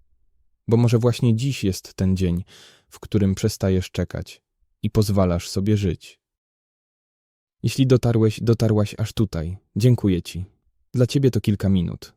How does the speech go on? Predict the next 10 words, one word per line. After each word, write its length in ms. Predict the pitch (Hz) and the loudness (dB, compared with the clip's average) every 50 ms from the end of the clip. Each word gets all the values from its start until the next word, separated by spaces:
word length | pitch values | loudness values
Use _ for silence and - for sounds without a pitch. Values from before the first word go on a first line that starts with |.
| _ _ - | _ _ -2
dla 180 | 110 104 98 | 0 0 2
mnie 260 | 95 90 90 90 95 - - _ _ _ _ _ _ _ | 0 0 -2 -4 -8 -10 -14 _ _ _ _ _ _ _
to 120 | - 135 | -2 2
godziny 340 | 117 120 110 104 104 104 101 | 4 4 4 4 4 4 4
pracy, 500 | - - 95 87 - - - 87 92 104 - _ | 2 0 -4 -4 -4 -8 -10 -10 -10 -10 -12 _
szukania 400 | - - 104 - 104 104 98 90 | -10 -10 -6 -4 -2 -2 -2 -2
sensu 460 | - - 101 101 98 - - - 92 | -2 -2 -2 -2 -2 -2 -4 -8 -6
i 120 | 82 98 | -6 -8
tworzenia 440 | - - - 110 98 101 95 98 95 | -8 -4 -2 0 0 2 2 0 0
wartości. 640 | 92 98 95 101 - 95 87 - - - - - 104 | 0 -2 -4 -2 -2 -4 -4 -4 -6 -12 -14 -16 -16